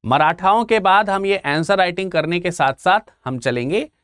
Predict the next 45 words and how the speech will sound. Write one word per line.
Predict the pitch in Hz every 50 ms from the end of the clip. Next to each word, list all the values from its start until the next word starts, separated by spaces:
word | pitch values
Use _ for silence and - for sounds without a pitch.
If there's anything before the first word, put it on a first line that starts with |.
| _ _ _ _ _ _ _ _ _ _ _ -
पूर्व | 156 165 160 147
में | 151 170 180 151
बंगाल | 131 123 120 113 110 107 107
की | 110 - 123
तरफ, | 120 202 233 320 - -
वहां | 135 123 127 123
पे | - 143
थोड़ा | 127 - 139 131 131
सा | - 156
प्लासी | - - 120 107 110 - - 147
उलासी | 131 123 117 110 - 135 120
का | - 113
युद्ध | 113 117 110 107 113
करा | - 107 101 98
लिया | 98 101 98 92 92
जाए, | 98 113 160 302 - _ _ _ _ _ _ _ _ _ _ _ _ _ _ _ _ _ _ _
वहां | 117 120 127 123
पर | - 131 123
थोड़ा | 117 131 120 117 117 113 - - _ _ _ _ _ _ _ _ _ _ -
बक्सर | 107 - - - 147 131
का | - 131
युद्ध | 123 117 113 110
करा | - 104 101 98
लिया | 98 98 95 90
जाए। | 95 113 135 202 240
उसके | - - 135 - - - 151
बाद | 127 131 135 151 180 175
हम | 165 175 214 240
देखेंगे | 180 135 120 - 143 135 160 202 269 285 - _ _ _ -
तमाम | 147 160 170 185 202 190
सारे | 170 160 156 165 175
जो | 190 208
क्षेत्रीय | - - - - 147 - - 160 175 175
संघर्ष | 175 - 135 123 113 123 120 113 - 131
हैं | 107
उनके | 101 98 95 131 147
बारे | 170 175 196 208
में, | 233 285 302 _ _ _ _ _ _ _ _ _
और | - 143 160
फिर | 160 - - 226
उन | 240 240 233
क्षेत्रीय | 226 - 180 170 196 202 190
संघर्षों | - 170 151 147 143 135 - - -
के | - 135
बाद | 110 117 143 190 254 262